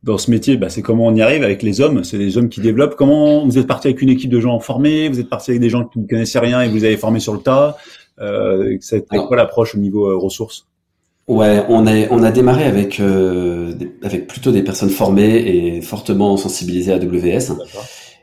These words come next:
Speaker 2: Et après, on a recruté, euh, quelques, enfin, toujours des, des, des, des personnes qui ont une compétence Node forte, Node et TypeScript, et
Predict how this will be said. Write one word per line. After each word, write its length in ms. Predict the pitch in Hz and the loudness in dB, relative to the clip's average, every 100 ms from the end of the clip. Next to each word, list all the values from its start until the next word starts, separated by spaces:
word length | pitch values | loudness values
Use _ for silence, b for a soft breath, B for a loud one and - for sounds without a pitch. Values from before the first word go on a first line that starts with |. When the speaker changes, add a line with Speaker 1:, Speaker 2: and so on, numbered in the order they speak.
| - | -2
Speaker 2:
Et 80 | 104 | 0
après, 240 | - 131 | 2 4
on 100 | 120 | 4
a 100 | 101 | 4
recruté, 640 | - 117 - 120 127 117 127 | 0 -2 -2 -2 2 4 4
euh, 420 | 95 90 90 85 | 2 2 0 0
quelques, 320 | - 107 - 98 92 90 85 85 - - | -2 -4 -2 0 2 2 0 -4 -8 -10
enfin, 260 | - 80 - | -6 -6 -6
toujours 280 | - 131 135 | -6 -2 2
des, 180 | 113 - | 2 0
des, 180 | - 117 | -2 -4
des, 260 | - - - _ - | -4 -8 -10 _ -6
des 60 | |
personnes 280 | - - 127 | -4 0 0
qui 200 | - 95 | 0 0
ont 160 | 92 90 | 0 0
une 100 | 95 | -2
compétence 480 | 95 90 92 90 92 | -4 -4 -4 -2 0
Node 360 | 95 95 87 | 2 2 0
forte, 340 | 85 127 139 90 | 0 0 0 0
Node 220 | 90 85 | -2 -2
et 60 | - | -4
TypeScript, 420 | 87 - 139 - _ _ _ _ | -6 -6 -8 -8 _ _ _ _
et 420 | 120 127 147 143 | 4 4 4 0